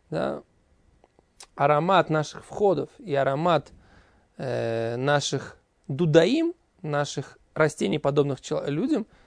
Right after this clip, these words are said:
это чистые парни и чистые девушки, которые,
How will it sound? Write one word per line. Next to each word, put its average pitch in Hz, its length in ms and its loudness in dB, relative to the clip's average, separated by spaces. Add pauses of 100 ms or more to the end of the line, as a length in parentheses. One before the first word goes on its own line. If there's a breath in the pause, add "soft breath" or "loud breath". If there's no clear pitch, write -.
(140)
это 170 320 0 (280 soft breath)
чистые 165 600 -2 (260)
парни 214 400 2
и 143 60 -8
чистые 170 340 -6
девушки, - 380 -6
которые, 190 680 0